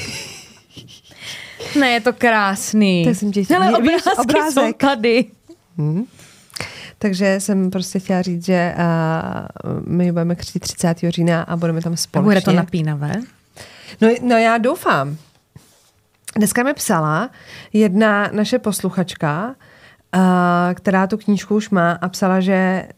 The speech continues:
Speaker 2: co jí to dělám, že to je tak napínavý, že děti si musely večeři vařit sami a že šla spát v jednu, tak jsem mi napsala, že jsem ráda a děti to zocelí. Takže já
Speaker 1: Ne,
Speaker 2: m-,
Speaker 1: je to
Speaker 2: můžu být
Speaker 1: krásný. Já máš ty moc
Speaker 2: empatická.
Speaker 1: hezkou fotku.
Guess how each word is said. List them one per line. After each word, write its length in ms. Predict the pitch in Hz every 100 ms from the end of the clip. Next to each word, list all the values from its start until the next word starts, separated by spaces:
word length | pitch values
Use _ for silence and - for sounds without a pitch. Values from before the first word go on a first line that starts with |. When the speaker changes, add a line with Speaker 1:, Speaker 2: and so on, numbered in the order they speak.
| -
Speaker 2:
co 120 | 208
jí 80 | 196
to 120 | 208
dělám, 480 | 190 180 180 190 190
že 160 | 185
to 100 | 185
je 80 | 190
tak 140 | 185 180
napínavý, 420 | 175 196 185 185
že 160 | 196 190
děti 220 | 180 180
si 120 | 190
musely 300 | 190 190 185
večeři 380 | 170 170 180 190
vařit 340 | 175 180 185
sami 300 | 185 175 180
a 60 | 180
že 140 | 175
šla 140 | 170 180
spát 300 | - 190 185
v 40 |
jednu, 380 | 160 160 170 185 - - _
tak 100 | 170
jsem 120 | - 190
mi 20 |
napsala, 300 | 185 196 185
že 120 | 180
jsem 160 | 190 185
ráda 280 | 180 170
a 80 | 160
děti 260 | 180 170 185
to 100 | 196
zocelí. 480 | 180 175 180 151 156 - - - - _ _ _ - - - - - - - - -
Takže 200 | 190 220
já 280 | 185 208 214
Speaker 1:
Ne, 180 | 233 214
Speaker 2:
m-, 40 |
Speaker 1:
je 100 | 202
to 60 | 214
Speaker 2:
můžu 100 | 226
být 60 |
Speaker 1:
krásný. 380 | 277 277 247 -
Já 60 | 202
máš 120 | 196
ty 80 | 190
moc 140 | 185
Speaker 2:
empatická. 40 | 180
Speaker 1:
hezkou 160 | 175
fotku. 340 | 180 - -